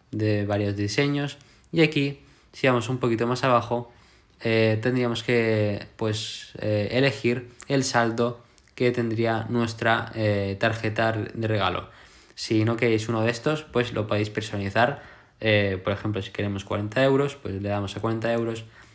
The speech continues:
y pues se personaliza. Y aquí en método de pago, o sea, en método de envío,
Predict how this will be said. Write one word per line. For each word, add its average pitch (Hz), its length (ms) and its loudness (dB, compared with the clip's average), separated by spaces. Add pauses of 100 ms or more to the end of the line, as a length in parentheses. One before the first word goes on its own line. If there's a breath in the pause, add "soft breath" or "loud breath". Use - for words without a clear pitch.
y 123 200 6
pues 113 480 -2
se 104 120 -8
personaliza. - 640 -8 (600 soft breath)
Y 160 100 4
aquí 143 500 0 (120)
en 135 160 2
método 127 320 2
de 131 100 2
pago, 120 460 0 (360 soft breath)
o 110 80 -6
sea, 110 140 0
en 107 100 2
método 110 240 0
de 120 60 2
envío, 120 380 0